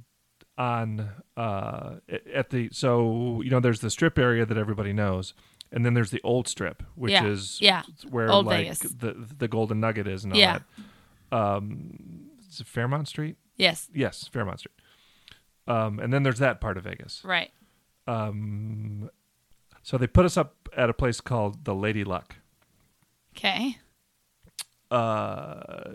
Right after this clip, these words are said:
Speaker 1: the casino smelled like urinal cakes.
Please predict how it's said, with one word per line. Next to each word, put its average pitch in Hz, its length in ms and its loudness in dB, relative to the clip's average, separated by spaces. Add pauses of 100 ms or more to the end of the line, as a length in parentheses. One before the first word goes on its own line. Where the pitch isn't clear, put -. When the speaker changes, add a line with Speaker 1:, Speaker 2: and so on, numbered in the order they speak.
(140)
Speaker 1:
the - 500 -8
casino 113 960 0
smelled 127 500 -2
like 104 240 -2
urinal 123 320 -2
cakes. - 540 -12